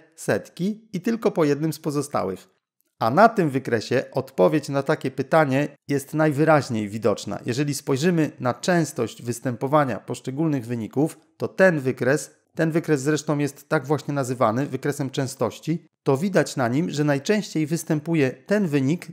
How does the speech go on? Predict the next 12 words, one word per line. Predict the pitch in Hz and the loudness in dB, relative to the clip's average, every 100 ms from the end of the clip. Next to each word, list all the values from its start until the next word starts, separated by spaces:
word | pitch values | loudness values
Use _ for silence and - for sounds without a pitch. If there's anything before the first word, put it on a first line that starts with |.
| _ | _
nad | 143 - | -6 -6
którym | - 190 175 160 | -4 -2 0 0
jest | 151 - | -2 -4
najwięcej | 139 131 190 185 190 | -2 0 -2 0 -4
kropek, | 185 123 - 87 - _ _ | -2 -4 -4 -10 -12 _ _
czyli | - 208 196 185 - | -4 -2 -2 -4 -10
sto. | - - 104 90 - _ _ _ _ - | -18 -6 -6 -6 -10 _ _ _ _ -4
No | 226 | 0
i | 302 | 2
mamy | 208 185 175 | 2 2 2
za | 175 | 0
sobą | - 131 143 165 | 2 2 4 2